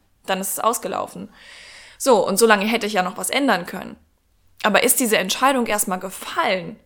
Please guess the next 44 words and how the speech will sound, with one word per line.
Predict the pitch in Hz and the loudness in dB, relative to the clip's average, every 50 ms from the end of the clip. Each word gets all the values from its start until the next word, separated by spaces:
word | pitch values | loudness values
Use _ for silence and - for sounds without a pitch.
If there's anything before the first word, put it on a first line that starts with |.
| _ _ _ _ _ - | _ _ _ _ _ -8
wirklich | 196 233 240 - 226 - - | -6 -4 -4 -4 -4 -2 -2
auch | 202 196 | -2 -2
etwas | - 208 214 - 190 190 - - | -2 -6 -4 -4 -4 -4 -4 -6
für | - - 277 285 294 | -4 -2 0 0 2
mich | 277 220 196 190 - - | 2 0 0 -2 -4 -6
zu | - - 185 | -8 -10 -10
tun | - - - - 185 180 175 | -10 -10 -8 -6 -6 -6 -6
und | 175 170 | -6 -8
nicht | - 247 - | -8 -8 -6
immer | 233 202 190 | -4 -4 -4
nur | 190 190 | -4 -4
darauf | 190 190 185 185 180 180 | -4 -4 -2 -4 -4 -6
zu | - - 185 | -6 -10 -8
hören, | 190 180 175 180 | -6 -6 -6 -6
okay, | 175 175 - - 202 196 208 202 - - - - - - - | -8 -10 -8 -6 -4 -6 -6 -6 -12 -18 -18 -18 -18 -12 -4
ähm, | - 190 190 190 180 | -2 -2 0 0 -2
was | 196 202 - | -2 -2 -2
sagen | - - 180 - | -2 -4 -4 -2
andere | - 220 240 240 240 220 | 0 0 0 0 0 0
jetzt, | 220 214 214 214 - | 0 0 0 -2 -4
was | 185 196 - | -6 -6 -2
sagen | - 190 185 190 | -2 -2 -2 -2
auch | 185 180 | -6 -8
meine | - 185 180 175 180 - | -6 -8 -8 -6 -6 -4
Eltern | - 196 214 233 - 233 220 208 208 208 196 | -2 -2 -2 -2 -2 -2 -2 -2 -2 -4 -4
und | 180 185 185 - - - - - - | -6 -6 -8 -8 -12 -18 -12 -4 0
nicht | 220 277 302 294 269 | 0 0 0 0 0
mehr | 247 220 196 | -2 -2 0
um | 214 | -2
diese | 220 214 214 | -2 0 -2
Erlaubnis | 196 180 190 196 214 254 285 - 233 233 233 - | -2 -2 0 2 2 2 0 -2 -4 -4 -4 -4
zu | 214 196 | -6 -6
fragen, | - - - 185 180 180 185 180 180 180 180 190 196 _ _ _ _ _ _ _ _ _ _ _ _ _ _ _ _ _ | -8 -4 0 2 2 2 2 0 -6 -10 -12 -12 -14 _ _ _ _ _ _ _ _ _ _ _ _ _ _ _ _ _
bin | - 233 233 | -2 0 0
ich | 226 233 - | 0 0 0
mir | 202 208 196 | -2 -2 -2
so | 196 190 214 247 269 294 | -2 0 0 0 0 0
viel | 285 - 294 247 247 | -2 -2 -2 -2 0
näher | 233 240 247 247 247 233 | 2 2 4 4 2 2
gekommen. | 190 185 - - 190 185 180 185 | 0 -8 -8 -6 -4 -4 -4 -4
Und | - - 202 - | -8 -10 -10 -6
in | - 220 208 - | -6 -6 -6 -2
dieser | - 330 339 349 339 330 302 294 302 | 0 2 2 4 4 4 2 0 0
Zeit | - - - - 233 202 180 - - - - - | -4 -4 -2 -2 -4 -2 -2 -4 -6 -10 -14 -20